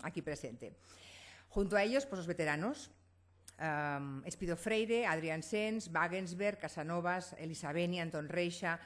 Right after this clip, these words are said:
Sánchez Dragó, Jesús de Miguel, en total un puñado de, de cátedros y otros títulos con los que no hace falta, ah, coincidir ideológicamente para, sin embargo, aprender, ¿no?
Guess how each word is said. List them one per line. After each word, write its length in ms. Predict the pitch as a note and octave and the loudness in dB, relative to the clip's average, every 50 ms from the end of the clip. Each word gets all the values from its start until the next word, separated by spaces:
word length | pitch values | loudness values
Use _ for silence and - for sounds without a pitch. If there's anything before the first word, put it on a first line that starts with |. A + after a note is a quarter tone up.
| - - - - - - | -18 -20 -20 -20 -14 -8
Sánchez 240 | - E3+ D3+ E3+ D#3 | -6 -4 -2 -2 0
Dragó, 400 | D3+ D3+ D3 E3 F#3 G3 G#3 G3+ - - - - - - - - - | 0 0 2 4 4 4 4 2 -2 -12 -18 -20 -20 -20 -20 -20 -14
Jesús 240 | - D#3 D#3 F#3+ | -10 -6 -4 -2
de 100 | F3 F#3 | -2 -2
Miguel, 380 | E3 D#3+ D3+ F3 G3 G#3+ A3 G#3+ - | -2 -2 2 4 4 4 4 2 -2
en 60 | E3+ | -6
total 220 | E3 D#3+ F#3+ G3 | -2 0 0 2
un 160 | G3+ G3+ F#3+ - | 2 0 0 0
puñado 460 | F#3 F3 F3 F3 F3 E3+ F3 E3+ E3 | 0 0 2 4 4 4 4 4 4
de, 420 | E3 D#3+ D#3+ D3+ D3 D3 C#3+ C#3 C#3 | 4 4 4 4 2 0 -2 -4 -6
de 160 | C#3 D3 D3+ | -6 -6 0
cátedros 580 | - F3 F3 - G3 F#3+ G3 A3+ D4 - - | 0 0 2 2 2 2 2 2 2 0 -4
y 100 | - C#3 | -6 -6
otros 200 | D3+ D3+ E3+ D#3 | -4 -4 -4 -4
títulos 320 | - F3+ F3 E3+ F#3 F3 - | -4 -6 -4 -4 -4 -6 -6
con 80 | E3+ | -8
los 100 | D#3 C#3+ | -10 -10
que 80 | - D#3 | -10 -10
no 60 | D3 | -12
hace 140 | D3 - D#3+ | -10 -12 -10
falta, 560 | - D3 D3 C#3+ - D#3+ D3+ D3 C#3+ C#3 C3+ - - - - - - | -8 -8 -8 -6 -4 -4 -2 -2 -2 -4 -6 -8 -20 -20 -20 -16 -10
ah, 380 | - C#3+ C#3+ C#3 C#3 C3+ C3+ C3+ - | -6 -4 -4 -2 -4 -4 -6 -4 -2
coincidir 440 | F#3 F#3+ F#3+ G3 - F3 G#3 A3 | -2 -2 -2 -2 -2 -2 -2 0
ideológicamente 680 | G#3 F3+ D#3+ D#3+ D#3 F#3 E3 - D#3+ E3 E3+ E3+ D#3+ G3+ | 0 0 -2 -2 -2 -2 -4 -4 -2 -2 -2 -2 -2 -2
para, 180 | E3+ D#3 D3+ D3 | -2 -2 -4 -4
sin 140 | - E3+ | -6 -6
embargo, 600 | D#3 D3 D3 D3 D#3 D3 D#3 D#3 D#3 D#3 D3+ D3 | -6 -4 -2 -2 -2 -2 0 0 0 2 2 2
aprender, 460 | C#3+ D3+ D#3 D3 C#3+ C#3 C3+ C3+ C3 - | 0 0 -2 -2 -4 -4 -6 -8 -8 -6
¿no? 200 | D3+ F#3 B3+ D#4 | -4 -4 -4 -4